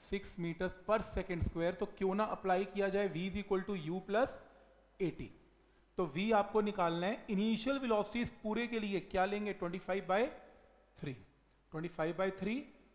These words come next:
acceleration की जगह फ़ाइव बाई सिक्स into कितना? एट। इसे solve कर लेना, V की value आ जाएगी,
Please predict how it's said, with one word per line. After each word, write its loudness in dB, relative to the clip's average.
acceleration 0
की -4
जगह 2
फ़ाइव 0
बाई 0
सिक्स -6
into 0
कितना? 0
एट। -4
इसे -2
solve -2
कर -2
लेना, 0
V -4
की -10
value -4
आ -8
जाएगी, -20